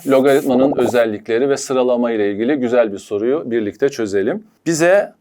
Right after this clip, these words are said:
A çarpı B'nin logaritma iki tabanında elliye eşit olduğu söylenmiş. O halde şöyle yazabiliriz.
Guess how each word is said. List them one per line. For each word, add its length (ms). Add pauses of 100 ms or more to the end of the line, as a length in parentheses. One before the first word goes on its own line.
A 220
çarpı 420
B'nin 440 (200)
logaritma 580
iki 200
tabanında 500
elliye 360
eşit 220
olduğu 280
söylenmiş. 720 (300)
O 140
halde 320
şöyle 400
yazabiliriz. 920